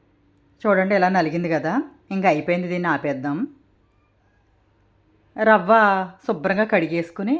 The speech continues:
ఇలా నీళ్ళన్నీ వంపేసి పిండి తీసుకుందాం. ఇలా వాటర్ అన్నీ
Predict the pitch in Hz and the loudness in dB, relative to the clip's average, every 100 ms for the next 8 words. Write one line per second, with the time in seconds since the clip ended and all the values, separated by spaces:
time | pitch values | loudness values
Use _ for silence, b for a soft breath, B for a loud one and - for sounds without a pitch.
0 | 269 196 190 190 190 190 190 190 170 180 | -2 -2 -2 -2 -2 -2 -2 -4 -4 -4
1 | 180 311 254 190 190 165 - 151 143 190 | -4 -2 -2 0 -4 -6 -8 -6 -4 -6
2 | 330 - _ _ _ _ _ _ _ _ | -8 -14 _ _ _ _ _ _ _ _
3 | _ _ - 202 196 185 180 202 196 196 | _ _ -4 0 6 6 4 -2 -2 -4